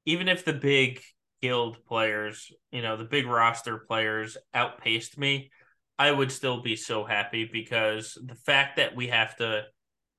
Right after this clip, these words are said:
you know, remove mods from pilots or, you know, hold back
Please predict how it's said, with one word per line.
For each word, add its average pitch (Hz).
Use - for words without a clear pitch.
you 120
know, 107
remove 127
mods 113
from 113
pilots 113
or, 110
you 120
know, 107
hold 151
back 120